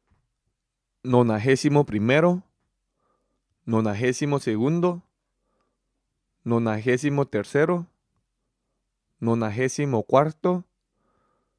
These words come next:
nonagésimo quinto, nonagésimo sexto, nonagésimo séptimo, nonagésimo octavo,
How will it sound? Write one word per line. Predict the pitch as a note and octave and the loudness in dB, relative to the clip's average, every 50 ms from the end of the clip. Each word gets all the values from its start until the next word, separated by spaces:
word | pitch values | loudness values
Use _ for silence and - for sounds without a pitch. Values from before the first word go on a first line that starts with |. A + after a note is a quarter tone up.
| _ _ _ _ _ _ _ _ | _ _ _ _ _ _ _ _
nonagésimo | A#2 A#2 A#2 A#2 A2 G#2 G2+ G2 B2+ C3 C3+ - D#3+ D3+ C#3 A#2 G#2 - | -2 0 0 0 0 -2 -2 -2 -2 -2 0 -2 -2 -2 -2 -2 -4 -4
quinto, | - D3 D3+ E3 E3+ - - F3+ F3 E3+ F3 - _ _ _ _ _ _ _ _ _ _ _ _ _ _ _ _ _ _ _ _ _ _ _ _ _ | -4 -4 -2 -2 -2 0 0 0 0 0 -4 -10 _ _ _ _ _ _ _ _ _ _ _ _ _ _ _ _ _ _ _ _ _ _ _ _ _
nonagésimo | A#2+ B2 B2+ B2 A#2 G#2+ G2 G#2+ B2 B2 B2 - C#3+ C3+ C3 A2+ - | 0 2 2 2 2 0 -2 -2 -2 -2 -2 -2 -4 -2 -2 -4 -4
sexto, | - - C3+ C#3+ - - - _ - F3 F3 E3+ - _ _ _ _ _ _ _ _ _ _ _ _ _ _ _ _ _ _ _ _ _ _ _ _ - | -2 -2 -2 -4 -4 -8 -8 _ -2 -2 -2 -4 -8 _ _ _ _ _ _ _ _ _ _ _ _ _ _ _ _ _ _ _ _ _ _ _ _ -6
nonagésimo | A2+ A#2+ B2+ A#2+ A2 G#2 G#2 A#2+ B2 B2 - D3+ C#3+ B2+ G#2+ | -2 -2 0 0 -2 -2 -2 -4 -4 -4 -4 -4 -4 -4 -4
séptimo, | G2 - C#3 C#3 - - F3+ F3 F3 F3 F3+ F3 F#3 - _ _ _ _ _ _ _ _ _ _ _ _ _ _ _ _ _ _ _ _ _ _ _ | -2 -2 -4 -4 -2 -4 -2 -2 -2 -2 -4 -6 -8 -14 _ _ _ _ _ _ _ _ _ _ _ _ _ _ _ _ _ _ _ _ _ _ _
nonagésimo | - A#2 A#2 A2+ G#2 G2+ G2 A2+ B2 B2 - C#3+ - A#2+ G#2+ | -2 -2 0 0 -2 -4 -4 -4 -6 -4 -4 -4 -2 -2 -2
octavo, | F#2+ - _ - C#3 C#3+ D#3 E3+ F3 F3 F3 | -4 -6 _ 2 4 4 6 4 2 0 -4